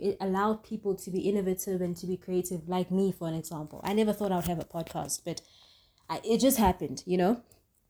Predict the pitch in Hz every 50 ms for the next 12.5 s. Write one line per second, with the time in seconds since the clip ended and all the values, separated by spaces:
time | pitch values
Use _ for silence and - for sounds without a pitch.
0 | _ _ _ _ _ - - - _ - - - _ - - - 285 262 254 254
1 | 254 254 - - - _ _ _ _ _ _ _ _ _ _ _ _ _ _ _
2 | _ - 294 339 359 349 370 359 370 381 381 - 196 214 220 247 233 247 240 233
3 | - - 190 185 196 185 - 240 247 269 277 269 - 185 202 208 - - 240 269
4 | 269 269 262 240 214 190 180 190 202 208 208 208 190 180 - 180 190 214 247 240
5 | - 214 165 190 165 - - - 180 170 185 254 294 - - - _ _ _ _
6 | _ _ _ _ _ _ _ - - 196 196 190 196 196 190 190 202 196 196 190
7 | 170 - - _ _ - - _ _ _ _ _ _ _ _ _ _ _ _ _
8 | _ _ _ _ _ - - 233 233 233 233 226 226 220 214 214 - - - -
9 | 220 220 214 226 254 240 254 240 233 220 - 214 214 - 220 214 - 233 226 -
10 | 202 190 190 196 - - 208 208 185 - - 175 - 185 180 - 170 - - -
11 | 214 220 233 294 330 311 - - 190 190 196 196 196 - - - 254 254 254 -
12 | - 233 208 196 196 208 - - - -